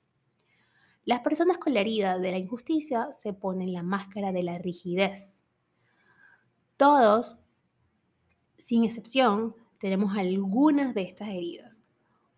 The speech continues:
¿Cuáles o con cuál te sientes identificada? Esta herida se verá reflejada en el vínculo con tu pareja y en cualquier otro vínculo que desees establecer.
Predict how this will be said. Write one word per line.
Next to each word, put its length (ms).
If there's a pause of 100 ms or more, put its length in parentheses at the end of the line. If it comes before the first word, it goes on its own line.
¿Cuáles 640 (380)
o 100
con 200
cuál 520 (320)
te 140
sientes 720
identificada? 840 (1080)
Esta 220
herida 260
se 120
verá 200
reflejada 680
en 160
el 140
vínculo 400
con 240
tu 160
pareja 560
y 180
en 140
cualquier 340
otro 240
vínculo 500
que 200
desees 440
establecer. 500